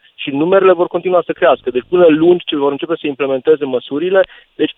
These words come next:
acum, în timp ce noi discutăm, o persoană care ne ascultă lângă altcineva care și nu au o mască, se infectează, peste o săptămână va începe să aibă simptome, peste încă o săptămână va ajunge pe terapie intensivă, dacă face parte din grupul vulnerabil, și cam în două săptămâni, pe urmă,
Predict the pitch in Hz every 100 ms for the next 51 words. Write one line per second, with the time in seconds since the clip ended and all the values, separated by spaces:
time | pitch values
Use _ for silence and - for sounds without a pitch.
0 | _ 156 - 226 202 202 170 170 - -
1 | - - 117 151 - 156 - 151 - 185
2 | 170 151 139 131 - 165 156 135 - 120
3 | 139 147 170 - 151 135 147 139 131 131
4 | - 165 156 127 120 - 147 170 - -
5 | _ _ 175 175 170 156 - 131 139 170
6 | 165 - 160 165 - 143 165 294 131 110
7 | _ - 147 139 185 165 160 143 - 131
8 | 135 127 143 - 151 185 226 196 180 -
9 | 160 160 143 120 _ _ - 147 139 170
10 | 180 170 143 135 156 151 135 120 123 127
11 | 165 - 143 147 165 - 151 139 139 143
12 | 131 123 131 175 202 196 190 190 226 196
13 | 190 - 165 202 - 160 196 196